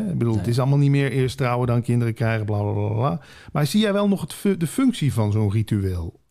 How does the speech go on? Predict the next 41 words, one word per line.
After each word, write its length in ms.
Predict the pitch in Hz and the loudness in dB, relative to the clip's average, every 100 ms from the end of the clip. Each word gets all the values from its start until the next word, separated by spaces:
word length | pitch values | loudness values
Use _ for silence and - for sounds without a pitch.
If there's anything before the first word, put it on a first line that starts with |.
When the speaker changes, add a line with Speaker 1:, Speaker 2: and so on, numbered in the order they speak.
| 107 | -12
Speaker 1:
Want 120 | 110 | -8
het 120 | 123 | -2
is 220 | 143 - | -4 -2
toch, 200 | - 104 | -4 -4
het 160 | - 120 | -4 -2
is 80 | 120 | 0
een 100 | 110 | 0
ritueel. 520 | 117 120 113 104 101 - - - | 0 -2 -2 -4 -8 -18 -20 -20
Speaker 2:
Hmm. 320 | - 113 95 | -8 -6 -4
Speaker 1:
Zie 120 | 104 180 | 0 0
je 80 | |
daar 220 | 175 170 190 156 - _ | 0 -2 -2 -8 -12 _
Speaker 2:
Nou, 440 | - 123 131 131 131 | -4 -2 0 0 -2
het 160 | 127 | -4
is, 220 | 139 127 - | -6 -6 -8
mm, 200 | 143 - - - | -10 -10 -12 -12
ik 180 | - - | -12 -4
zie 140 | 147 | 0
het 80 | 139 | 2
een 60 | |
beetje 140 | 131 127 | 2 0
hetzelfde 340 | 120 127 127 | 0 -2 0
als 120 | 110 - | 0 -2
geloof, 560 | 104 98 110 151 - _ _ _ _ | -2 0 -2 -4 -10 _ _ _ _
misschien, 380 | - - 127 156 | -10 -4 -2 0
hè? 160 | 120 - | -2 -2
Geloof 540 | - - 107 107 107 | -6 -6 -2 0 0
geeft, 420 | - 101 98 92 | -4 -4 -4 -4
eh, 120 | - 104 - | -8 -8 -8
geeft 280 | - 107 95 | -8 -6 -4
houvast, 600 | 92 92 120 - 135 - | -2 -2 -4 -4 -6 -6
geeft 280 | - 98 87 | -4 -2 -2
richting. 580 | 90 110 - 127 139 170 _ _ _ _ _ _ | -2 -2 -2 -6 -6 -10 _ _ _ _ _ _
Of 180 | - 98 | -10 -6
iets 180 | - 101 | -4 -2
waar 340 | 101 101 104 | 0 0 0
is 180 | 95 - | -2 -4
of 160 | 101 95 | -8 -2
niet 200 | 107 113 | -2 0
waar 260 | 101 95 | 0 0
is, 340 | 92 80 - | -2 -6 -10